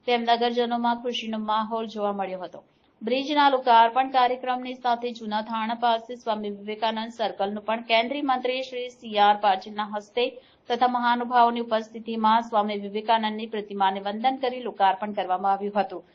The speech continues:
આ પ્રસંગે જિલ્લા કલેક્ટર શ્રી શિપ્રા આગ્રે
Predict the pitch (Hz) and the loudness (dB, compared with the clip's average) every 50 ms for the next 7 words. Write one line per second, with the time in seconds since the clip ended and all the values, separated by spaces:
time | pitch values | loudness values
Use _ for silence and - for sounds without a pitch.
0 | _ _ _ _ _ 233 233 254 254 254 269 262 262 269 262 262 262 254 240 247 | _ _ _ _ _ 8 8 8 8 6 4 0 0 -2 -4 -6 -6 -4 -4 -2
1 | 240 240 233 233 240 233 233 226 226 226 - - 233 233 240 233 233 233 226 233 | 0 0 2 2 0 -2 -2 -4 -6 -8 -4 -2 0 0 0 -2 -4 -6 -6 -6
2 | 240 233 233 233 226 208 - _ _ _ _ _ - 220 220 220 226 233 233 - | -6 -8 -10 -12 -14 -14 -16 _ _ _ _ _ -4 0 2 2 2 2 -2 -6
3 | - _ _ - 214 208 202 208 226 233 220 | -14 _ _ 2 2 2 2 0 -2 -2 -2